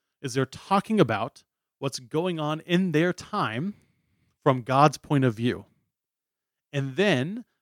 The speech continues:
they're calling God's people to faithfulness and giving them hope, giving them promises that we see as fulfilled in Jesus.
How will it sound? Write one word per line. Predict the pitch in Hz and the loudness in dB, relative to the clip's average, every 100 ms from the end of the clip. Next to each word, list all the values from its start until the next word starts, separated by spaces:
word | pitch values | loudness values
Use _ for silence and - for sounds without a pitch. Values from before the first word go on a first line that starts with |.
| - | 0
they're | 139 | 0
calling | - 160 185 180 | 2 4 4 4
God's | 156 151 160 | 0 -2 0
people | 180 156 143 | -2 -2 -4
to | 127 | -6
faithfulness | - 208 - 117 107 127 - - _ _ _ _ _ _ - | 0 0 0 -6 -8 -8 -10 -12 _ _ _ _ _ _ 0
and | 196 208 180 | 4 6 6
giving | 156 151 156 | 6 6 6
them | 143 | 2
hope, | 131 - 131 - - _ - | -2 2 2 0 -16 _ -10
giving | 123 139 156 | -4 -2 0
them | 139 135 135 - _ | 0 -2 -6 -14 _
promises | - 147 110 - 92 - - _ _ _ _ _ - | 2 2 2 -8 -14 -18 -18 _ _ _ _ _ -2
that | 131 135 | 0 0
we | 131 | 0
see | - 131 120 107 - - | 0 0 0 -4 -10 -12
as | 127 - | -12 -12
fulfilled | - 120 107 - | -6 -2 -2 -6
in | 117 | -14
Jesus. | 107 110 - 98 - - | -12 -14 -14 -16 -14 -14